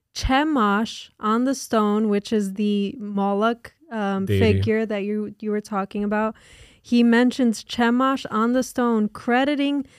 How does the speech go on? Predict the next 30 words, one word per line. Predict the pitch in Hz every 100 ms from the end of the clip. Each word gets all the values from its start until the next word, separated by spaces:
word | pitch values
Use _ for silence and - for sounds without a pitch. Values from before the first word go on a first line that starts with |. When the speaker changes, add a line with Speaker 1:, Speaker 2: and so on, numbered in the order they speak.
| _
Speaker 1:
this | 208 240 220
supreme | - 233 - - - 269 302 294
god. | 240 226 220 185 190
So | - 214
they | 202 208 233 226 -
considered | 240 220 269 254 226 196
this | 220 233
god, | - 220 220 190 185
the | 196
one | 202
that | 214
you | 220 226
talked | 226 247 240
about, | 240 214 202
like, | 196 208
making | 196 -
sacrifices | 214 226 220 - 220 214 226 214
to | - 233 226
and | 214
all | 208 202
that, | 214 220 233 233 _ _ _
and | 208 202
sitting | 196 - 208 208
their | 208 208 208
children | 196 - 233 220 214 214
on | 208 208
his | 202 -
flaming | - 214 214 208
lap | 202 214 214 -
and | 196 196 196